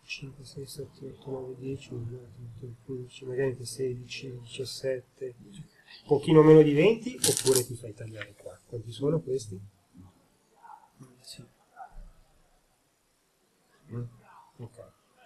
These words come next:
Speaker 1: Quindi nero dice a bianco, "Se ci stai io sono contento." E bianco indovina.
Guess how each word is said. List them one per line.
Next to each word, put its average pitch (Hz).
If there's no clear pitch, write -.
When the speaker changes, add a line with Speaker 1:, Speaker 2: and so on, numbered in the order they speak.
Speaker 1:
Quindi 156
nero 147
dice 123
a -
bianco, 113
"Se -
ci 190
stai 139
io 147
sono 123
contento." 113
E 151
bianco 147
indovina. 131